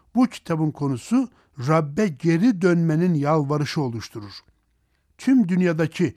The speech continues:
en büyük günah başlıklı bir mesajım var. Bu mesajın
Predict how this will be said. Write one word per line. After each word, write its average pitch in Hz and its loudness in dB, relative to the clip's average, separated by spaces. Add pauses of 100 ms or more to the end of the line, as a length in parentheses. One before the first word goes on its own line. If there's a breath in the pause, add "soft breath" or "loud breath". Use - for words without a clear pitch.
(300 soft breath)
en 208 0
büyük 170 -2
günah 160 0 (100)
başlıklı 151 -2
bir 220 0 (260 soft breath)
mesajım 131 -4
var. 101 -14 (420 soft breath)
Bu 240 4
mesajın 170 0